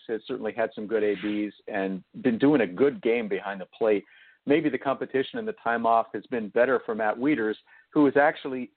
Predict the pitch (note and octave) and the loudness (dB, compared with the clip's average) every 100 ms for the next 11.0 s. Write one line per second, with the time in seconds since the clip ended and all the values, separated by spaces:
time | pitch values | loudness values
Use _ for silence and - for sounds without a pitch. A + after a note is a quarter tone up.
0 | _ B2+ D3 F3+ D3+ C#3+ - C#3 C3+ A#2+ | _ -8 -2 0 0 -6 -6 -6 -6 -6
1 | A#2 B2 A#2+ A2 C#3 A2 F2+ - - G2+ | -4 -2 0 0 0 -4 -8 -8 -4 -4
2 | - G2+ F#2+ - A2+ G2+ G2+ F#2 F#2 - | -2 -2 -4 -8 -6 -6 -4 -6 -6 2
3 | A2+ G#2 - G#2+ A2 A#2 - G#2 G2 - | 4 4 0 2 4 2 -2 -6 -6 -4
4 | C3+ C3+ A2 F#2 F2+ F2+ G#2 F#2+ F#2 G2 | 0 2 2 0 -2 -4 -4 -4 -2 -2
5 | B2+ - F#2 - F#2+ G#2+ - - - - | -2 -4 -8 -6 -8 -10 -20 -20 -2 2
6 | F3 G#3 - A2 C3+ D3+ F3 - F#3+ A3+ | 2 0 -4 -4 -2 -2 -2 -2 -2 -2
7 | C3+ - C3 A2+ - G#2 F#2+ A2 F#2+ F#2+ | -4 -6 -8 -8 -8 -8 -6 -6 -2 -2
8 | G2+ - A#2+ F#2+ - G#2+ - - G2 - | -4 -8 -6 -4 2 0 2 2 2 0
9 | - E3+ G2+ E2 _ _ G#2 G2 A#2+ C#3 | -2 0 0 -4 _ _ -10 0 2 2
10 | - - E3+ F3 - F3 F#3+ F3+ E3+ | 0 0 2 2 0 -2 -2 0 2